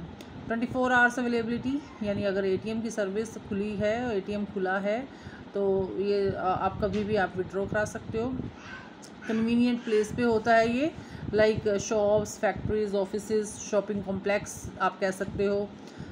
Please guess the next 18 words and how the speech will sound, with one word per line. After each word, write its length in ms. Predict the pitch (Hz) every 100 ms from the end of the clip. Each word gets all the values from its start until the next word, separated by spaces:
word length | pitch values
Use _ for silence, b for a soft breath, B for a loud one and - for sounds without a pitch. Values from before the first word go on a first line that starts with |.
| B
Privacy 460 | 233 240 247 247 247
of 100 | 240
operation, 460 | 233 220 214 214 247
in 220 | 240 226
it, 260 | 220 - 226
it 160 | 233
ensure 460 | 247 226 - 220 226
privacy 420 | 220 202 208 233
of 140 | 226
operation 460 | 226 196 202 196 226
through 180 | 226 208 -
self 180 | 185 190 -
service, 360 | 185 202 302 - - B B B 190
no 140 | 220
need 260 | 247 254 240
of, 240 | 233 -
no 300 | 208 220 220
do, 100 | 220